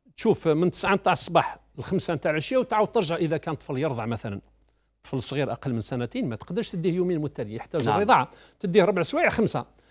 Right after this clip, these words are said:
Speaker 1: لكن في الحالة نتاع الويكاند القاضي يحكم في العطلة الأسبوع يديه، آه، الأب يشوفه، والأعياد الوطنية الدينية يتقاسمون، قال: "العيد الصغير نهار الأول عند الأم، النهار الثاني عند الأب".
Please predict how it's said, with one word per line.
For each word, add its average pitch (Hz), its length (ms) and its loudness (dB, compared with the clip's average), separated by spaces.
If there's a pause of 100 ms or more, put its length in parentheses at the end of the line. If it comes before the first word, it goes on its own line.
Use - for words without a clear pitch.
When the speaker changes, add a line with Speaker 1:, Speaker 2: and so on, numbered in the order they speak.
(300)
Speaker 1:
لكن 277 420 2
في - 60 0
الحالة 247 340 2
نتاع 247 180 0
الويكاند 202 580 0 (560)
القاضي 175 380 6
يحكم 294 380 0 (380)
في - 60 -20
العطلة 143 500 0
الأسبوع 202 420 0
يديه، 160 520 2 (420)
آه، 131 260 -4
الأب 156 320 0
يشوفه، - 400 -4
والأعياد 175 960 4
الوطنية 208 540 4
الدينية 185 600 2
يتقاسمون، 190 520 4
قال: 170 260 4
"العيد 175 180 0
الصغير 196 380 2
نهار 147 240 4
الأول 180 240 4
عند 165 160 2
الأم، 214 260 2
النهار 180 200 2
الثاني 226 300 0
عند 190 100 2
الأب". 147 180 -2